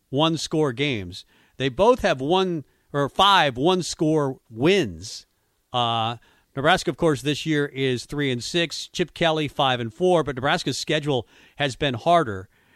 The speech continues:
and they haven't had any blowouts. U C L A has had a couple where at least the margin was twenty. Uh, Nebraska's defense has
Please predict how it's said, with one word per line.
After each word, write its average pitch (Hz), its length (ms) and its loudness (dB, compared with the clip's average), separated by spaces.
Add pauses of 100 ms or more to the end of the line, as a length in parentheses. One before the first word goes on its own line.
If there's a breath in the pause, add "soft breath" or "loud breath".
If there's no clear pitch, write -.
(260)
and 135 420 -2
they 156 120 2
haven't 170 180 2
had 156 400 -2 (240)
any 175 220 2
blowouts. 120 760 0 (200)
U 156 140 2
C 156 160 -2
L 131 160 0
A 139 100 -2
has 127 100 -4
had 135 160 -4
a - 40 -8
couple 156 380 -2
where 120 320 -2 (380 soft breath)
at 135 100 -6
least 156 240 -2
the 151 60 -4
margin 131 420 -2
was 107 140 -8
twenty. 147 440 -6 (480)
Uh, 117 380 -4
Nebraska's 147 460 -2
defense 151 460 -2
has 127 340 -4